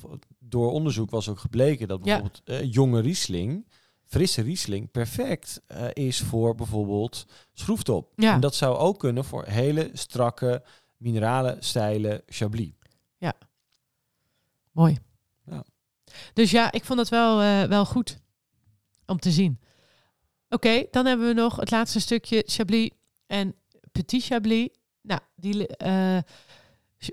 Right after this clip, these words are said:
Speaker 2: Petit Chablis ligt natuurlijk eigenlijk het verst van het dorp. Maar ja, als je dus goed op het kaartje kijkt, ligt er dus ook wat achter die Grand Cru heuvel. Dus dat is echt wel interessant.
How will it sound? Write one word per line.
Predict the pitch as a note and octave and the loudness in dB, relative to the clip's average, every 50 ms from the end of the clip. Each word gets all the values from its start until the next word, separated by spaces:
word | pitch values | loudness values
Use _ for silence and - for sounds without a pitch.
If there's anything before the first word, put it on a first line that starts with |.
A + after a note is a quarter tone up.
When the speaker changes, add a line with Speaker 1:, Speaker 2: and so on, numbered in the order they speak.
| - - | -6 -2
Speaker 2:
Petit | - G#3 - C4 B3+ | 0 4 6 6 6
Chablis | - B3+ F#3+ G#3 G#3 | 6 4 2 2 2
ligt | G3+ F#3+ - | 0 0 -2
natuurlijk | - - G#3+ - - - | -2 -4 -4 -4 -2 0
eigenlijk | G3+ G#3 G3 F#3+ F#3+ - | 0 0 2 0 -2 -2
het | F#3+ - - | -4 -6 -6
verst | - - A3 A3 G#3+ - - | -2 0 0 0 0 0 -4
van | - - F3+ E3 | -4 -2 -2 0
het | E3 D3 B2+ | 0 0 0
dorp. | E3 F3+ F#3+ A#3+ D#4 - - | 0 2 2 0 -2 -4 -4
Maar | - F#3+ F#3 F#3 | 0 2 4 4
ja, | F#3+ F#3 F3 D3+ - - | 4 4 2 2 0 0
als | - F#3+ G3 F3 | 2 4 6 6
je | G3 | 6
dus | F3+ E3+ | 4 2
goed | C#3+ - - E3+ | 2 0 0 0
op | F#3 | 0
het | - - | -2 0
kaartje | - F#3 F3+ D#3+ - | 0 0 2 0 0
kijkt, | - F#3 E3+ - | 0 0 0 2
ligt | F#3 F3+ D#3+ - | 2 2 0 2
er | F3 E3+ | 0 0
dus | E3 D3+ - | 2 2 2
ook | - G#3 A3+ F#3 | 4 2 2 4
wat | G3 F3+ E3+ | 2 2 2
achter | E3+ - - F3 | 0 0 0 -2
die | D#3 D3 | 0 2
Grand | E3 D#3+ D#3+ D#3 C#3+ | 2 4 4 2 2
Cru | - D#3+ G#3+ A3+ | 0 2 2 4
heuvel. | G#3+ G#3+ G#3 G#3+ F#3+ F3+ G#3 A3 A#3 | 4 4 2 2 2 2 0 0 -2
Dus | - F3 | -2 -2
dat | - F#3 F3 | 0 0 0
is | - - | -2 -4
echt | - - F#3 - | -6 -6 -4 0
wel | F#3 F3 E3 | 0 2 2
interessant. | E3 E3+ D3+ E3 C#3 D#3 - - F3 F#3+ A#3+ C#4 | 2 2 0 0 0 0 2 2 0 0 0 -4